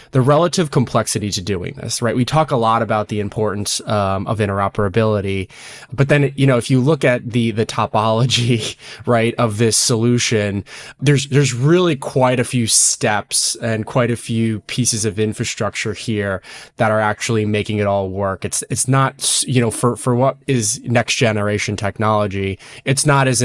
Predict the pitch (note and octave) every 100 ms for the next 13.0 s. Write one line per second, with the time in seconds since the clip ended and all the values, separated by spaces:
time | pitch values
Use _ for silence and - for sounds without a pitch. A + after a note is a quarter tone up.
0 | B2 - B2+ A2+ G#2+ G#2 A#2 G#2+ G2+ G2
1 | G2 G2+ G2 - - - - - - -
2 | A2+ A#2+ A#2+ A#2+ B2+ A#2 G2 G#2+ G#2 G#2+
3 | G#2 G#2 A2 A#2 G#2+ G#2+ G#2+ A#2 B2 A2+
4 | A2+ G#2+ G#2 A2+ G#2+ G2+ G2+ G2+ G2 -
5 | A2 G#2 G2+ A2+ G#2+ A2+ G#2 F#2 - G#2+
6 | G#2 G2 G2+ G2 D#3 D#3+ C3+ G#2 G#2 -
7 | - - - B2 - B2+ G#2+ - _ -
8 | - E3 D3+ C#3+ C3+ - B2 A#2 A2+ G#2
9 | A#2 G#2 G#2 F#2+ G#2+ - A#2+ G#2+ G#2 G#2+
10 | A2+ G#2+ - _ - B2 A2 - B2 A2+
11 | A2 G#2+ A#2 A2 A2 G#2 G#2 - G#2+ G#2
12 | - G#2+ G#2 G#2+ G#2+ G#2+ A2 G#2+ -